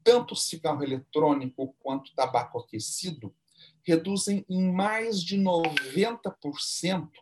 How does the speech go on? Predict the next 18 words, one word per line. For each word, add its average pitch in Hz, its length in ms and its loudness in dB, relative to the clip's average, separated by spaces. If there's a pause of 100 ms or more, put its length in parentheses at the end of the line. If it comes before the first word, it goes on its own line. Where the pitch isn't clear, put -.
a 147 100 -4
concentração 156 1160 -2
dos 135 360 -10
componentes 123 1040 -4 (420)
tóxicos - 1040 4 (600)
comparado 180 960 8
com 175 280 0 (140)
o 151 80 -10
cigarro 147 580 2
tradicional 151 1200 2
a 143 120 -2
combustão. 165 840 4 (1200)
E 226 120 6
é 226 80 8
importante 226 680 4
olhar 175 540 8
o 165 120 2
paciente 160 1000 0